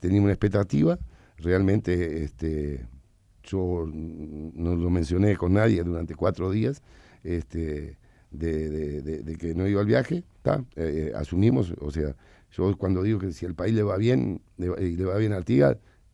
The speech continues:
chocho en la vida. Y bueno, este, la gente de Artigas, fundamentalmente los pedreros, este, donde nosotros ya teníamos, este, contratos,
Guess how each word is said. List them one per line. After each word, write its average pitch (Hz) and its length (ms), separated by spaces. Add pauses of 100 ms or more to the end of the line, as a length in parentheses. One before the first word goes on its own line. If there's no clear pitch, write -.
(180)
chocho 104 260
en 95 80
la 85 60
vida. 82 280 (840)
Y 120 100
bueno, 143 260 (320)
este, 95 760 (260)
la 92 100
gente 101 240
de 113 60
Artigas, 123 380
fundamentalmente 95 680
los 87 100
pedreros, 98 520 (280)
este, 82 220
donde 87 240
nosotros 87 300
ya 95 140
teníamos, 92 560
este, 80 300
contratos, 85 540